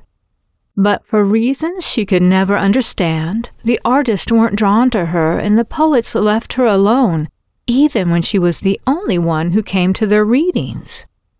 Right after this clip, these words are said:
On the other hand, lacrosse players and political science majors rang her phone off the hook. But Amanda found them dull.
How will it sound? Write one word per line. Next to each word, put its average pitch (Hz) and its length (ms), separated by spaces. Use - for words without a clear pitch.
On 254 200
the 202 160
other 254 280
hand, 160 500
lacrosse 233 720
players 180 540
and 220 200
political 233 480
science 262 580
majors 190 440
rang 247 320
her 240 200
phone 294 380
off 180 280
the 202 140
hook. 269 460
But 269 160
Amanda 285 560
found 185 420
them 170 280
dull. 156 540